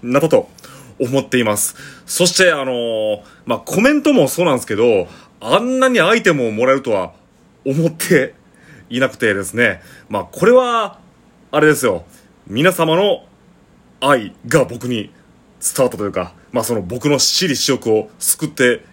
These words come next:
いただいたのではないかなと思っているところです。で、昨日はですね、あの、僕の、まあ、働いているライブハウスを貸していただいたというか、まあ、なんというか、そんな感じで、まあ、やらせて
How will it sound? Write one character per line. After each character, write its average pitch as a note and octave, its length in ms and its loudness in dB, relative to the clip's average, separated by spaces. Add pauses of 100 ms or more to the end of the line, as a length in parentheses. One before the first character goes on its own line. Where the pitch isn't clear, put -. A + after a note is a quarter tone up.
(100)
い B2+ 80 -10
た C3+ 80 0
だ B2 80 4
い - 20 -4
た A2+ 80 -4 (340)
の B2 120 -2
で C3+ 80 4
は G#2 180 2 (220)
な A2 140 0
い D3+ 40 2
か E3 80 0
な D#3 100 2
と B2+ 200 -2 (340)
思 B2 200 0
っ B2 40 -2
て - 240 0 (220)
い C3 80 -4
る A#2 80 -4
と A#2 100 -2
こ G2+ 80 -4
ろ G2+ 80 -2
で F#2+ 80 -4
す。 - 320 -6 (680)
で、 F3 300 2 (240)
昨 - 200 -2
日 A#3 420 4
は B2+ 100 2
で A2 60 -4
す - 120 -6
ね、 G#2 220 2 (260)
あ G#2 160 -2
の、 G2+ 380 0
僕 C3+ 220 -2
の、 G3+ 460 0
ま F#3+ 120 2
あ、 F#2+ 160 -2 (220)
働 F#3+ 340 2
い - 20 -4
て F3 60 0
い E3+ 60 0
る D#3 180 -2 (100)
ラ B2+ 140 4
イ F#3+ 60 2
ブ F#3+ 80 -8
ハ G#3 100 4
ウ D3 80 2
ス F#2+ 320 -6 (160)
を D3+ 300 0 (560)
貸 F3 240 -2
し - 40 -6
て F#3+ 120 0
い F#3 80 -2
た G3 80 0
だ F3+ 60 4
い - 20 4
た B2+ 80 -4
と G#2+ 80 -4
い G#2+ 80 -2
う G#2+ 40 -8
か、 F#2+ 400 -2
ま A#2+ 100 -2
あ、 - 20 0
な A#2+ 60 -2
ん - 20 -6
と A#2 80 -4
い - 20 0
う G2 40 -4
か、 G2 80 -6
そ - 120 -4
ん D3 60 0
な C3+ 80 2
感 C3+ 240 0
じ B2 160 -4
で、 D3 160 2
ま G#2 80 -2
あ、 G2 80 0
や G#2+ 100 0
ら B2 80 -2
せ A#2+ 220 0
て - 40 -12